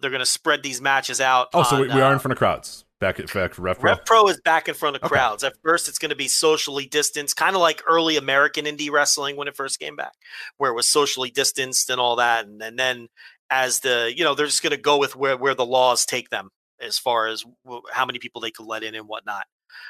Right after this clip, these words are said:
Speaker 1: But these will all be in front of, uh, paying fans. Here's your A block.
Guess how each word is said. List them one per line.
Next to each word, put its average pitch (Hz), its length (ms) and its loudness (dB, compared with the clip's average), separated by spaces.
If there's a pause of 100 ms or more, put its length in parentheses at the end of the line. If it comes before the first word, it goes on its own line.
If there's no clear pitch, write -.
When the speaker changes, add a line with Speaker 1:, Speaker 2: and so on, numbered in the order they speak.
(100)
Speaker 1:
But - 120 -10
these 139 200 -2
will 123 80 -4
all 151 200 4
be 147 160 -2
in 139 80 -4
front 135 240 0
of, 113 100 -4
uh, 117 380 2
paying 127 240 -6
fans. 123 440 -4 (340)
Here's 202 200 4
your 208 140 4
A 185 140 4
block. 139 440 2